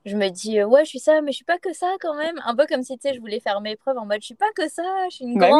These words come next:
Speaker 1: grande, » tu vois.
Speaker 2: <laughs> Mais parce que tu n'es pas que ça. Mais
Speaker 1: Oui,
Speaker 2: à
Speaker 1: je
Speaker 2: mes
Speaker 1: sais.
Speaker 2: yeux,
Speaker 1: Ouais, je sais.
Speaker 2: à mes yeux, tu vas être ça. Et forcément, quand je vais te prendre en photo, va transparaître
Speaker 1: Mm.
Speaker 2: ce que moi, je perçois de toi. Mais tu n'es
Speaker 1: Ouais.
Speaker 2: effectivement, bien sûr,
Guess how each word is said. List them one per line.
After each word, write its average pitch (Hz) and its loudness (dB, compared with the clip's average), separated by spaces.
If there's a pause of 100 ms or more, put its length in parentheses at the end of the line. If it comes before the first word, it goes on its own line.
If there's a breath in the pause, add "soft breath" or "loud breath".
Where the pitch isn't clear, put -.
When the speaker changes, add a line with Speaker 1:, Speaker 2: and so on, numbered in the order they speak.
(120)
Speaker 1:
grande, » 262 -8
tu 247 -6
vois. 226 -4 (120)
Speaker 2:
<laughs> - -16
Mais 185 4
parce 196 2
que 247 4
tu - 2
n'es 214 2
pas 175 -4
que 214 -8
ça. 262 -6
Mais 180 -6 (220)
Speaker 1:
Oui, 254 2
Speaker 2:
à 190 4
Speaker 1:
je 196 0
Speaker 2:
mes 247 2
Speaker 1:
sais. 208 -10
Speaker 2:
yeux, 247 -4 (400)
Speaker 1:
Ouais, 208 4
je 190 -10
sais. 196 -14
Speaker 2:
à 180 -8
mes 196 -10
yeux, 226 -8
tu - -18
vas 180 -8
être 175 -12
ça. 254 -4
Et 196 -10
forcément, 190 -8 (100)
quand 208 -6
je 175 -10
vais 196 -8
te - -14
prendre 190 -8
en 180 -14
photo, 226 -6
va 196 -4
transparaître 196 -10
Speaker 1:
Mm. 220 -8
Speaker 2:
ce - -20
que 208 -2
moi, 214 2
je 185 -10
perçois 220 -10
de 180 -16
toi. 269 -8 (120)
Mais 165 -8
tu - -16
n'es 156 -4
Speaker 1:
Ouais. 202 -8
Speaker 2:
effectivement, 185 -4
bien 190 -6
sûr, 220 -8